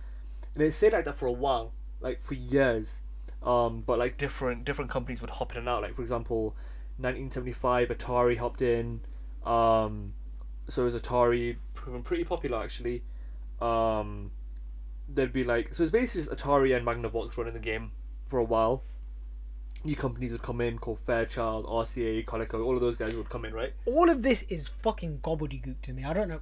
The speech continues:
Speaker 2: any of it.
Speaker 1: You don't
Speaker 2: Like,
Speaker 1: know Atari?
Speaker 2: no, oh, Atari's the only name I know out
Speaker 1: Yeah,
Speaker 2: of all of them.
Speaker 1: Magnavox?
Speaker 2: No.
Speaker 1: The Odyssey?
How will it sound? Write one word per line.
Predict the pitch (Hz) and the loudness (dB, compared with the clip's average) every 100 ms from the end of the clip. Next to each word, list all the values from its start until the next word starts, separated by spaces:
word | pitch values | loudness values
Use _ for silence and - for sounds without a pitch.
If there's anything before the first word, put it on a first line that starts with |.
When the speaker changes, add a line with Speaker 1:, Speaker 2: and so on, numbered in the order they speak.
| - | -6
Speaker 2:
any | 143 143 127 | -6 -6 -6
of | 123 | -8
it. | 180 | 2
Speaker 1:
You | |
don't | 175 254 | 6 8
Speaker 2:
Like, | 247 | 6
Speaker 1:
know | 269 | 6
Atari? | 294 135 - - | 2 0 -2 -2
Speaker 2:
no, | 247 277 | 0 0
oh, | 262 233 - 220 | 4 4 8 8
Atari's | - 214 262 226 | 12 12 12 12
the | 185 - | 6 10
only | 196 196 180 | 12 12 8
name | 175 170 | 4 2
I | 156 | 2
know | 147 151 | 0 0
out | 131 | 0
Speaker 1:
Yeah, | 139 | 0
Speaker 2:
of | |
all | 147 143 | 0 -2
of | |
them. | 180 | 0
Speaker 1:
Magnavox? | 294 427 453 - - - - | 2 2 0 -2 -8 -10 -6
Speaker 2:
No. | 147 190 | -2 2
Speaker 1:
The | 214 | 6
Odyssey? | 240 - 120 | 6 4 -4